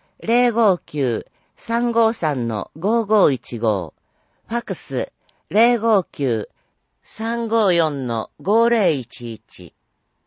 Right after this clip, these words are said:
税務相談、第二、第三木曜日。午前九時三十分から午後三時。予約制。場所、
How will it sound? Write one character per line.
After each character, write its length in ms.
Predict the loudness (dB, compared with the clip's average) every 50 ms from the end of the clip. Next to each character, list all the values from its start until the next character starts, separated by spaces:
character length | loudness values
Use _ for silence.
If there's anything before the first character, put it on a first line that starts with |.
| _ _ _ _ _ _ _ _ _ _ _ _ _ _ _
税 300 | -6 0 2 2 2 2
務 120 | 2 0 -2
相 320 | -2 0 2 4 4 4
談、 340 | 4 2 0 0 -4 -8 -12 _ _ _ _ _ _ _ _
第 360 | -4 -2 -2 0 0 0 -2
二、 320 | -2 -2 -2 -4 -6 -8 _ _ _ -4
第 240 | -2 -2 -2 -2
三 320 | -2 -2 -2 0 0 0 -2
木 260 | -2 -2 _ -6 -4
曜 300 | 0 0 2 2 0 0
日。 240 | -4 -6 -8 -8 -14 _ _ _ _ _ _ _ _ _ _ -4
午 160 | 0 0 0
前 280 | 2 2 0 0 0 -2
九 200 | -4 -4 -6 -4
時 100 | -4 -6
三 320 | -6 -6 -6 -4 -4 -4
十 140 | -4 -4 -6
分 360 | _ _ -8 -6 -4 -4 -4
か 140 | -6 -6 -8
ら 160 | -6 -6 -8 -4
午 140 | -2 0
後 140 | 2 2 0
三 340 | 0 -2 -8 -6 -6 -6 -8
時。 220 | -8 -10 -14 -14 _ _ _ _ _ _ _ _
予 160 | -4 -2 0 0
約 240 | 0 0 -2 -6
制。 520 | -14 -18 -6 -2 0 0 0 0 -2 -6 -8 _ _ _ _ _ _ _ _ _ _ _ -6
場 160 | -4 -4 -4
所、 340 | -4 -4 0 0 0 0